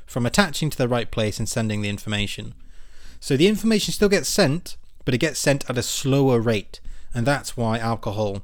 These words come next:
is a depressant. It stops information transferring around your body as quickly as it would. For example,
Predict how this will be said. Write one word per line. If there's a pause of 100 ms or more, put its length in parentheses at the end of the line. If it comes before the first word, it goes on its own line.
(120)
is
a
depressant. (360)
It
stops
information (160)
transferring
around
your
body
as
quickly
as
it
would. (800)
For
example,